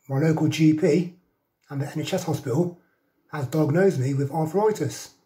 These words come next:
in my feet, and they've damaged my left arm and elbow, and they've diag-, just diagnosed me with, uh, arthritis as well.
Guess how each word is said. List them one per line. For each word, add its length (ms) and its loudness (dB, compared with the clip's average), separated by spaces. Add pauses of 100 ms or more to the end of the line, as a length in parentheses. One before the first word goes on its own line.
(1080)
in 100 0
my 160 2
feet, 440 2 (600)
and 100 -6
they've 140 -4
damaged 440 0 (300)
my 140 -6
left 260 0
arm 440 0 (1300)
and 120 -6
elbow, 560 2 (300)
and 100 -8
they've 100 -6
diag-, 400 -2 (300)
just 320 -10
diagnosed 460 0
me 160 2
with, 240 0
uh, 240 0 (1000)
arthritis 520 0
as 80 -2
well. 340 0